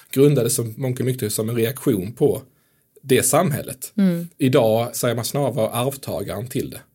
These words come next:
Speaker 1: Och, eh, för arbetarrörelsen som var en liksom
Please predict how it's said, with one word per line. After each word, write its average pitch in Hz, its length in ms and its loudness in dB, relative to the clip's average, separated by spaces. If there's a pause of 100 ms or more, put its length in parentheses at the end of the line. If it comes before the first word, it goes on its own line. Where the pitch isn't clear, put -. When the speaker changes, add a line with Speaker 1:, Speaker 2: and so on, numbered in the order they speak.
(640)
Speaker 1:
Och, 113 300 -2
eh, 117 180 2 (540)
för 131 180 2
arbetarrörelsen 117 840 2
som 113 480 -4
var 131 300 -2
en 117 120 -4
liksom 120 380 -10